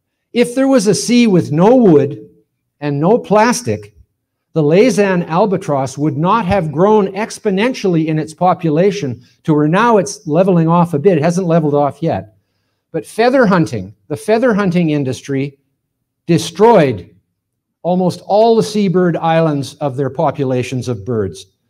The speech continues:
in the, in the nineteenth and into the twentieth century. It wasn't till in the early nineteen hundreds that it was finally ended,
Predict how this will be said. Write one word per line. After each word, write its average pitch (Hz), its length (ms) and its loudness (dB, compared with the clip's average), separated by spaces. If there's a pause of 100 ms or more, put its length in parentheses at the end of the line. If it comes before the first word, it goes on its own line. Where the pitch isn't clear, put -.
(140)
in 143 120 0
the, 131 180 -6 (120)
in 135 140 -2
the 123 80 -2
nineteenth 139 680 -2 (220)
and 123 160 -4
into 143 300 0
the 123 120 0
twentieth 123 440 0
century. 104 520 -8 (1600)
It 147 60 -6
wasn't 170 340 4
till 170 200 6
in 170 240 6
the 170 140 6
early 170 320 4
nineteen 151 420 0
hundreds 117 400 -2
that 120 120 -6
it - 80 -8
was 120 140 -8
finally 127 460 -6
ended, 107 440 -8